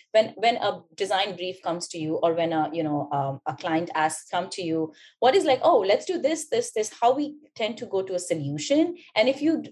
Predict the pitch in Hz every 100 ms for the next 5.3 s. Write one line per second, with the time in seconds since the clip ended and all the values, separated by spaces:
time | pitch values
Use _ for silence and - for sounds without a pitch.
0 | 196 190 247 269 202 196 - 226 196 170
1 | 160 - 220 247 269 160 143 - - 302
2 | 330 254 - 190 175 196 190 170 - 170
3 | 170 156 165 - 151 151 185 175 202 240
4 | 247 - - 269 269 175 175 - 160 147
5 | 151 160 165